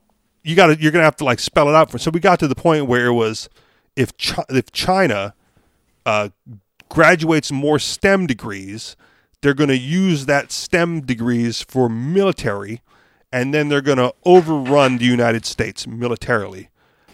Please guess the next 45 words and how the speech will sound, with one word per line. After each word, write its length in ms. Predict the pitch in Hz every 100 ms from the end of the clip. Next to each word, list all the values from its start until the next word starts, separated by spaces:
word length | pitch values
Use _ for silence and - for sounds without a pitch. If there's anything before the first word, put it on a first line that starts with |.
| _
I 100 | 123
go, 240 | 117 104 101 _ _ _ _
"Okay, 480 | 165 - 208 120 - _ _ _ - _ _
that's 280 | 190 214 196
a 40 |
leap, 440 | 156 202 160 - - - - -
man. 420 | 131 135 143 156 - _ _ -
That's 200 | 180 202
a 60 |
leap 300 | 170 196 202
that 180 | 170 156 143
there's, 280 | 165 151 143 -
I 100 | 165
don't 220 | 202 165
know 400 | 160 160 151 135 -
how 300 | - 185 190
you 160 | 160
made 260 | 151 165 160
that 160 | 156 -
connection 580 | 139 151 - 113 110 -
on 240 | 139 147 143
air 280 | 151 131 113
without 400 | 117 139 127 -
saying 480 | 156 135 127 107
that 300 | 110 139 139
specifically," 800 | - - 120 185 - - 92 104 - - - - _ _ _
right? 200 | 120 131
And 80 | 135
then 60 |
we 100 | 143
get 120 | 147 143
another 260 | 143 160
segment, 400 | 135 135 120 123 -
and 80 | 127
then 100 | 123
we 40 | 117
come 160 | 139
back, 260 | 123 120 - _ _ _
and 160 | 120 120
we 80 | 120
have 120 | 120
another 260 | 117 170
discussion 420 | 151 - 143 117 147
off 240 | 143 151
air, 180 | 104 107